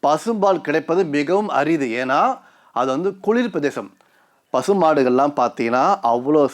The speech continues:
சீக்கிரத்துல பால் கறக்கவே முடியாது. அதனை கொண்டு போய் உஷ்ண அறையில் வைத்து தான் பால் கறப்பாங்களாம்.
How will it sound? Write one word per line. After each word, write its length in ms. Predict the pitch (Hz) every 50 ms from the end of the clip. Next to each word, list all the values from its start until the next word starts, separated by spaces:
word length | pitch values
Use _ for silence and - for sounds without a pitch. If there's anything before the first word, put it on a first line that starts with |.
| - -
சீக்கிரத்துல 600 | - 139 147 147 151 123 - 135 147 175 196 190 -
பால் 240 | - 135 127 139 143
கறக்கவே 500 | 135 131 120 120 117 - 123 120 135 156
முடியாது. 580 | 143 123 117 120 120 120 117 120 151 202 214 -
அதனை 360 | 117 117 120 127 127 127 117
கொண்டு 240 | 110 123 139 151 139
போய் 280 | 151 180 220 254 233 - - - - - -
உஷ்ண 360 | 131 139 160 - - - 214
அறையில் 380 | 214 190 165 151 143 143 135 127
வைத்து 220 | 131 135 - 135
தான் 240 | 139 170 226 240 - _ _ _ _ _ _ _
பால் 200 | - 127 135 139
கறப்பாங்களாம். 540 | 123 120 117 110 - 117 104 104 101 95